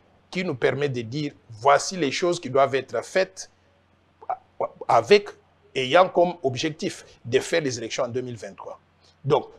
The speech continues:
l'objectif de deux mille vingt-trois, c'est l'objectif final. On ne modifie pas ça. On doit avoir les élections en deux mille vingt-trois. Maintenant, avant cela, organisons des élections, ça peut prendre trois mois.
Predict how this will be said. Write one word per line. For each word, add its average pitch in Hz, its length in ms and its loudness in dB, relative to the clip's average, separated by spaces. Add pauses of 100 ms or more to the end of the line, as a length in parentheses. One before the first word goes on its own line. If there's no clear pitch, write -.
(420)
l'objectif 160 580 2
de 151 80 -4
deux 143 200 0
mille 156 180 -2
vingt-trois, 151 720 2
c'est 135 200 -6
l'objectif 135 540 -4
final. 170 420 2 (160)
On 156 100 2
ne 165 60 0
modifie 170 480 0
pas 135 180 6
ça. - 320 -8
On 139 100 -2
doit 151 140 8
avoir 160 240 6
les 135 120 0
élections 135 280 -2
en 143 80 0
deux 135 120 0
mille 135 160 -8
vingt-trois. 123 400 -6 (220)
Maintenant, 170 480 4
avant 135 300 6
cela, 180 300 4 (280)
organisons 127 460 4
des 131 240 -2
élections, 120 280 -4
ça 151 140 0
peut 156 120 -2
prendre 143 340 2
trois 151 240 4
mois. 151 240 0